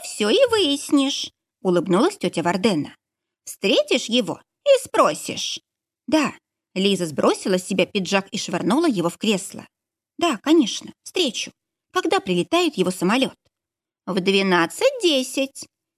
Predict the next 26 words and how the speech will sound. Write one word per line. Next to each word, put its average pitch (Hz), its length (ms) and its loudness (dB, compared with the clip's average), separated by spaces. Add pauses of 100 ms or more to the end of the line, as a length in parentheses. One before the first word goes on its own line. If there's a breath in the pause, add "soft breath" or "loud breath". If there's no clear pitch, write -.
(100)
Тетя 196 300 -2
Вардена 196 480 0
заглянула 180 460 2
в 175 80 -4
бумажку. 202 580 0 (520)
«Рейс 403 340 0
семьсот 190 640 -4
пять». 202 460 -4 (460)
«Встречу». - 560 -2 (440)
Лиза 190 320 2
бросилась 190 460 0
к - 60 -16
лестнице, 202 560 -4 (340 loud breath)
бокал 320 420 0
выскочил 196 480 -2
у - 80 -2
нее 190 220 2
из 202 200 -2
руки 190 240 0
и 175 60 4
разбился. 196 720 -2 (520)
«На 480 280 0
счастье!» 202 840 -2 (360)
улыбнулась 190 580 2
тетя 175 260 -4
Вардена. 185 540 0